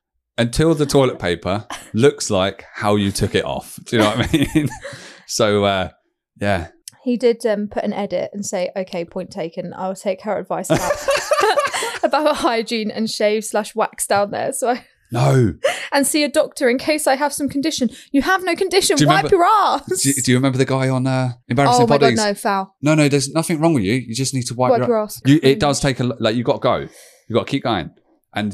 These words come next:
Speaker 1: it's not like, you don't expect, if you've got hairy ass, two wipes and done.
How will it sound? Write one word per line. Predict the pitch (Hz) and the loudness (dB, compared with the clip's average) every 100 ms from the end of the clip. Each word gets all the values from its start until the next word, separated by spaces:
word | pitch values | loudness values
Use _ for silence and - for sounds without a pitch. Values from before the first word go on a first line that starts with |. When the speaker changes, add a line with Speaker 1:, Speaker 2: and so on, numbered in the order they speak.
| - | -2
Speaker 1:
it's | 113 110 | -2 0
not | 135 127 | 0 0
like, | 117 107 | 0 -2
you | 113 | -6
don't | 107 147 156 147 | -2 0 0 -2
expect, | 147 - 113 98 - - | -4 -4 -2 -4 -8 -8
if | 104 | -2
you've | 110 | 0
got | 143 120 | 0 -2
hairy | 139 131 117 | -2 0 0
ass, | 92 92 - - _ | -2 -4 -8 -16 _
two | - 120 | 0 2
wipes | 104 98 - | 2 0 -2
and | 92 | -4
done. | 80 | -4